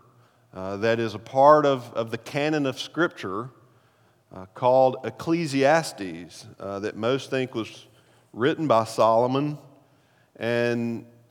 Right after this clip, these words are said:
it's a very unique, it's a very unique book. Uh, Bono,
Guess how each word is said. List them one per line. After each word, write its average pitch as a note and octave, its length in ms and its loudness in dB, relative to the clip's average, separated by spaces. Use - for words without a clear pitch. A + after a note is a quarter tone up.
it's A#2 200 -8
a A#2 60 -2
very D#3+ 420 2
unique, F3 560 0
it's - 100 -20
a C3 60 -10
very D3 260 -2
unique D#3+ 400 -6
book. G2 320 -8
Uh, - 140 -20
Bono, A#2+ 640 0